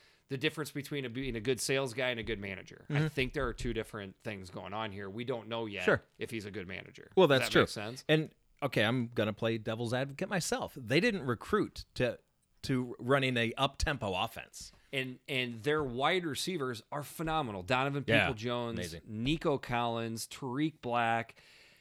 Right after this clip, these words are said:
Speaker 1: They have studs, at wide receiver. Are these the type of wide receivers that you want in this system? Don't you typically want a little bit of cut on the dime,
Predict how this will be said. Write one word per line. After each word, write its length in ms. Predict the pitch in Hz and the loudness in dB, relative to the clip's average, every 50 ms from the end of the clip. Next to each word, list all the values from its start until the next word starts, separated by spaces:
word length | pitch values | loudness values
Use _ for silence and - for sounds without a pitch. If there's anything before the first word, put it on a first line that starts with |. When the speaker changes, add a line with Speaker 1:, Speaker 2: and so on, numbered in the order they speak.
| _ _ - | _ _ -16
Speaker 1:
They 300 | 139 113 120 160 180 160 | -6 -2 2 2 2 2
have 400 | 147 160 156 151 147 143 139 131 - - | 2 2 2 4 2 0 -2 -6 -12 -10
studs, 720 | - - - - 160 139 107 90 - - - - - - _ _ _ - | -8 -6 0 2 4 4 2 0 -4 -10 -10 -12 -12 -14 _ _ _ -8
at 140 | 120 113 101 | -8 -6 -4
wide 260 | 117 120 120 117 104 | -2 -2 -2 -2 -2
receiver. 460 | 107 98 - - - 123 110 101 98 - | -6 -8 -8 -6 -6 -6 -6 -8 -10 -8
Are 160 | - 139 135 135 | -6 -4 -4 -4
these 760 | 120 117 117 156 180 202 214 233 240 233 220 202 - - - _ _ - | -6 -8 -6 -6 -6 -4 -4 -4 -4 -4 -6 -8 -8 -10 -14 _ _ -10
the 140 | 139 147 | -6 -6
type 320 | 139 - - 165 175 160 - | -6 -4 -4 -4 -4 -4 -6
of 140 | 151 127 113 | -8 -8 -4
wide 260 | 123 135 135 135 120 | -4 -4 -2 -4 -4
receivers 540 | 120 107 - - 147 143 120 123 117 101 104 | -6 -8 -8 -6 -6 -8 -8 -8 -8 -6 -6
that 120 | 127 127 | -6 -6
you 120 | 127 120 | -4 -6
want 320 | 113 110 113 120 120 117 - - | -6 -4 -4 -6 -6 -8 -8 -6
in 200 | 131 117 117 110 | -6 -6 -4 -6
this 120 | 104 92 | -6 -8
system? 480 | - - 139 120 - - - 95 95 95 | -8 -6 -8 -8 -8 -10 -12 -14 -14 -6
Don't 280 | - 139 143 175 165 - | -2 -2 -2 -2 -2 -6
you 100 | 208 185 | -8 -8
typically 580 | - - - 156 156 - 165 - - 147 139 127 | -6 -4 -4 -4 -4 -4 -6 -8 -6 -6 -6 -6
want 420 | 113 113 117 120 120 120 120 - _ _ - | -6 -6 -6 -6 -6 -8 -8 -10 _ _ -6
a 60 | 117 | -6
little 320 | 107 107 123 127 131 127 | -4 -2 -2 -2 -2 -2
bit 180 | 113 120 120 117 | -2 -2 -2 -2
of 220 | 113 107 104 101 - _ _ _ _ _ _ - | -2 -2 -4 -6 -8 _ _ _ _ _ _ -14
cut 220 | - - 151 135 | -6 -4 -2 0
on 160 | 139 143 135 131 | 0 0 -2 -2
the 80 | 123 | -4
dime, 540 | 107 110 113 117 117 117 117 113 110 113 | -2 0 2 2 2 2 2 0 -2 -4